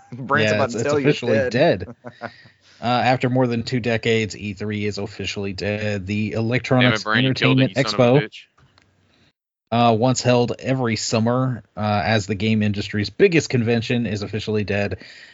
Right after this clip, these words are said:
Speaker 2: Uh, the E S A confirmed. Uh, we know the industry,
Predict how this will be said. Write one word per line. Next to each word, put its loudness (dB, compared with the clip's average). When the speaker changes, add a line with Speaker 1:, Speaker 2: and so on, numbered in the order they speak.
Speaker 2:
Uh, 4
the 0
E 6
S 2
A 2
confirmed. -2
Uh, 4
we 4
know 6
the 4
industry, 0